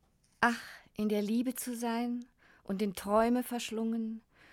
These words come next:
flügellos über dem Abgrund und leichter als Licht,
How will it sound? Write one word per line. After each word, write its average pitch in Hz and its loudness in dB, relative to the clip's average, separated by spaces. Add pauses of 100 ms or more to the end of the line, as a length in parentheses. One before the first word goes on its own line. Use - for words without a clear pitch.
(160)
flügellos 262 4
über 233 2
dem 214 2
Abgrund 240 -2 (200)
und 196 -2
leichter 214 2
als 196 -2
Licht, - -8